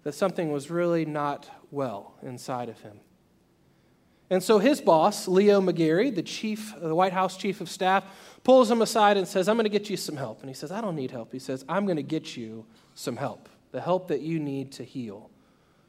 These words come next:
There's a lesson in that of itself, that we all need someone who's gonna get us the help when we need it, even though we don't think we need it. But that's not our story for today. So Josh,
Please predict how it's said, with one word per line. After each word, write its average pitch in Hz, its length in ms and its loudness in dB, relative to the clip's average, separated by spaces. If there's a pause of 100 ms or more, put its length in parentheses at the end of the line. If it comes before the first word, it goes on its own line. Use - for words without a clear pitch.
(560)
There's 156 140 -8
a 151 40 0
lesson 180 360 2
in 151 100 0
that 165 180 2
of 143 160 -2
itself, 170 400 -2
that 143 160 -2
we 151 140 0
all 170 200 4
need 160 200 -2
someone 151 340 -2
who's 143 200 -4
gonna 147 200 -6
get 151 180 -2
us 147 220 -4
the 139 100 -6
help 147 320 -4
when 135 180 -6
we 131 120 -4
need 156 220 -2
it, 135 120 -2
even 139 260 -6
though 131 120 -2
we 131 120 -6
don't 127 200 -8
think 139 300 -10
we 110 100 -10
need 104 220 -12
it. - 180 -10 (880)
But 147 80 -8
that's 165 180 -4
not 160 140 -4
our 131 120 -4
story 139 480 -6
for 123 200 -14
today. 110 460 -14 (1300)
So 214 160 4
Josh, 240 640 4